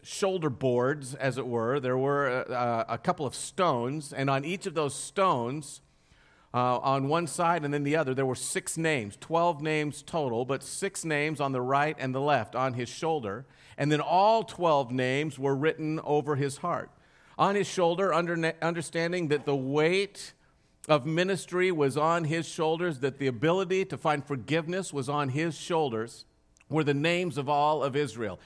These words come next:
every tribe of Israel, and a picture, uh, in that, on his shoulders, the names of all the faithful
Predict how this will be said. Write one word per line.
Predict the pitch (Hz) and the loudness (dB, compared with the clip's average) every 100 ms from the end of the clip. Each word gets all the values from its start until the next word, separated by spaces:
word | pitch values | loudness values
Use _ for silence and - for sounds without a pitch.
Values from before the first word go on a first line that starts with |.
| - | -2
every | 147 170 160 180 | 0 2 0 -2
tribe | - 160 156 160 | -2 0 0 0
of | 135 | -2
Israel, | 147 147 143 156 147 - | -4 -4 -2 -2 -2 -8
and | - 143 | -4 -2
a | |
picture, | - 233 233 160 135 135 - - - - | 2 0 2 0 0 -2 -10 -20 -10 0
uh, | 131 135 | 2 2
in | - 156 139 | 2 0 2
that, | 131 143 143 | 2 2 0
on | 131 160 | 0 2
his | 165 175 | 2 0
shoulders, | - - 190 180 131 117 131 | 0 -2 0 2 2 0 0
the | 135 | 0
names | 131 147 180 202 190 143 | 0 0 0 0 0 -2
of | - | 0
all | 147 170 190 214 | 2 4 6 4
the | 165 | 0
faithful | - - 196 180 - 120 101 113 | -6 0 2 2 -2 -4 -2 -4